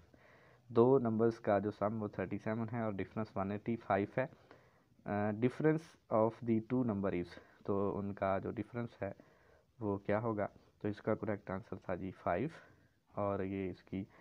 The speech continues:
एक्सप्लेनेशन दी गई है। यहाँ से आप देख सकते हैं कि एक्स प्लस वाई, जो सम है दो नंबर का, वो थर्टी सेवन हो अगर, तो x plus y is equal to thirty seven, तो इसका उसने कहा है कि स्क्वायर, अ, का जो डिफरेंस है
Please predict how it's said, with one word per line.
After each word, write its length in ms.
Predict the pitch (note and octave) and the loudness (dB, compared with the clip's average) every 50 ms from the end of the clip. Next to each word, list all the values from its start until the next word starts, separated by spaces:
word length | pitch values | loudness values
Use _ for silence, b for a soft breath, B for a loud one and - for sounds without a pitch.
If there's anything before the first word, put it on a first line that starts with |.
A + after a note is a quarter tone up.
| B B B B B - | B B B B B -6
एक्सप्लेनेशन 640 | G2+ - - - - G2+ G2 G2+ F#2+ - A2 G#2 | -6 -6 -6 -6 -4 -4 -4 -4 -4 -6 -6 -4
दी 120 | G2 G2+ G2+ | -4 -4 -2
गई 180 | A2+ A#2 B2 | -2 -2 -2
है। 160 | B2 B2+ B2+ C3 b b b b b b _ - | -4 -4 -6 -8 b b b b b b _ -8
यहाँ 260 | G2 G2 G2+ G#2 A2+ | -8 -8 -6 -6 -6
से 120 | G#2+ A2 G2+ | -6 -4 -4
आप 120 | G2+ G2+ | -4 -4
देख 240 | G2+ G2 G2 G2 - | -4 -4 -4 -4 -4
सकते 240 | - G#2 - - A#2 | -6 -6 -6 -6 -6
हैं 140 | A2 A2 | -6 -6
कि 60 | A2+ A#2 | -2 -2
एक्स 220 | - G#2+ - - | -2 -2 -4 -6
प्लस 320 | - - G#2 G2+ G#2 - - | -6 -2 -2 -2 -2 -2 -2
वाई, 260 | G#2+ G2 F#2+ F#2+ F#2+ | 0 0 0 0 -2
जो 120 | F#2+ G2 | -4 -6
सम 280 | G2+ - - A2+ A#2 B2 | -2 2 2 2 2 2
है 160 | A#2+ A#2+ A2 | 0 0 0
दो 100 | A2 G#2 | 0 -2
नंबर 260 | G2+ G2+ G2+ G#2 G#2 | -2 -2 -2 -2 -2
का, 140 | G2+ - G#2 | -2 -2 -2
वो 100 | G2+ G2+ | -2 -2
थर्टी 320 | G2 - G#2 G2 F#2+ - F#2+ | -2 0 0 0 0 -2 -4
सेवन 300 | - G2 F#2+ G2+ A2+ A#2+ | -4 -4 -2 -2 -2 -2
हो 140 | A#2 G#2+ | -2 -2
अगर, 220 | G#2 G2 G2 G2+ A2+ C#3 B B B B B B B B B B B B B - - - | -4 -2 -2 -2 -4 -4 B B B B B B B B B B B B B -20 -8 2
तो 460 | - G#2 G2+ G2+ G2+ G2 G2 G2 F#2 - - - - - _ - - - - - - - | 4 6 6 8 6 6 4 2 0 -2 -8 -18 -20 -20 _ -20 -20 -20 -20 -20 -20 -20
x 200 | - - G2+ G#2 | -8 -2 -2 -2
plus 420 | - - - - - A2 G2+ F#2+ G2 | -2 -2 -8 -8 0 2 2 2 2
y 300 | - - G#2 G2 G2 G2 | 2 2 4 4 4 4
is 120 | G2 G2 | 2 0
equal 200 | - - G2+ G2 | -2 -4 -4 -2
to 100 | G#2 G#2 | -4 -4
thirty 360 | - - A2 G2+ - G2+ F#2 - | -2 0 0 0 0 0 0 2
seven, 220 | G2+ F#2+ A2+ D3 E3 - B B B B B B B B - - | 2 2 2 0 -4 -6 B B B B B B B B -14 -6
तो 240 | - G2 G2 G2 F#2+ | -4 -2 -2 -2 -2
इसका 280 | G2 - - - G#2 G2+ | -4 -6 0 0 2 2
उसने 220 | F#2+ - G#2 G2 | 2 -2 -6 -6
कहा 220 | G2 A2 G#2+ G#2 | -6 -6 -6 -4
है 100 | G#2 A2 | -4 -4
कि 120 | A2 - A2+ | -6 -6 -10
स्क्वायर, 420 | - - - - B2 C3 A#2 - - - - - b b b b b b b b b b b b _ _ _ _ - | -10 -8 2 4 6 6 6 4 -2 -10 -20 -20 b b b b b b b b b b b b _ _ _ _ -6
अ, 100 | A2 G#2 | -4 -4
का 220 | G2 - - G2+ F#2+ | -4 0 0 0 0
जो 100 | G2+ G#2 | 0 -2
डिफरेंस 460 | G#2 G#2+ - - B2 B2 B2 A2+ - - | -2 -2 -2 0 0 0 0 -2 -2 -6
है 140 | F2 F#2 | -6 -6